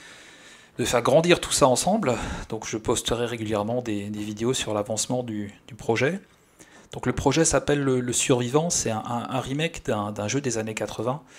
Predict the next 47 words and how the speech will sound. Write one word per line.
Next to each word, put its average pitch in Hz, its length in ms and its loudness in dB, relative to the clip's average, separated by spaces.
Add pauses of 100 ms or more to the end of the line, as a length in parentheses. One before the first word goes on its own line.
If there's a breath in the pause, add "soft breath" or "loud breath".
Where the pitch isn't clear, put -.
(480 loud breath)
Les 120 100 -6
plus 120 240 -2
anciens 117 320 2
d'entre 110 300 -2
vous, 123 320 -2
euh, 104 160 2
ont 113 80 -4
peut-être 127 240 -2
joué 117 160 0
au 131 100 2
Survivant 113 540 -4
sur, 110 320 -8
euh, 104 320 -6
Z 110 160 -4
X - 140 -6
Spectrum, 127 540 0
sur - 160 -4
Amstrad 107 300 -2
C 117 100 0
P 113 140 -4
C, 123 220 -2 (180)
euh, 110 160 -6 (460 loud breath)
je - 60 -20
crois 120 100 2
que - 80 4
c'est 131 100 4
un 127 60 6
jeu 135 120 6
qui 139 140 -4
est - 20 0
sorti - 360 -4
en 117 40 0
dix-neuf 117 220 -2
cent 120 140 -2
quatre-vingt-cinq, 117 800 -4
me 110 80 -8
semble-t-il, 117 480 -6 (800 loud breath)
et, 107 160 0
euh, 101 100 4
auquel 107 360 4
on 120 80 4
jouait 131 260 4
quand 120 200 -2
on 107 60 2
était 127 200 0
jeune, 113 240 2
nous. 104 180 -6